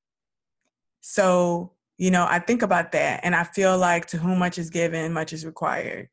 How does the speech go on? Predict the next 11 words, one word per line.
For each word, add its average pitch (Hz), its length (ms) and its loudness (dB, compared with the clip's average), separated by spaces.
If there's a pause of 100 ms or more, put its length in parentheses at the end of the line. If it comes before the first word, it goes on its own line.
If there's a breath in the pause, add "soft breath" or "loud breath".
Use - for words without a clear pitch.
And 175 120 -4
we 180 80 0
have 170 160 -6
been 160 80 -10
given 156 260 -10
so - 260 -10
much. 160 540 -14 (880)
I 175 80 0
know 175 140 2
I 151 160 2
have. 160 420 -10